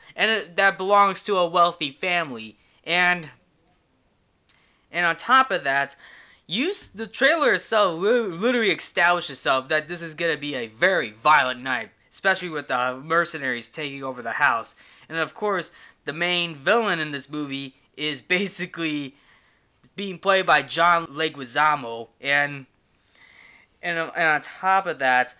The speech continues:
I see this movie as it, as it was Die Hard and Home Alone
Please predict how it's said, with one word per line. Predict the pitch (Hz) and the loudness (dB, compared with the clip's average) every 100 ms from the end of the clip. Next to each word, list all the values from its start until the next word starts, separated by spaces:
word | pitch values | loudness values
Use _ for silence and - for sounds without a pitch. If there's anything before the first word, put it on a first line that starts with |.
| - | -2
I | 214 | 0
see | 233 - 285 403 | 0 -6 -10 -6
this | 339 - | -6 -6
movie | 190 240 240 240 | -6 -4 -2 0
as | 202 185 196 185 | 4 4 4 -2
it, | 190 - | -8 -4
as | 175 180 180 | 0 0 0
it | 196 | -6
was | 180 175 147 131 | 0 0 0 -4
Die | - 180 220 | 4 8 8
Hard | 208 208 202 190 | 8 6 6 4
and | 135 | 0
Home | - 208 233 | -2 0 2
Alone | 214 185 160 156 156 | 0 -2 -2 -2 -6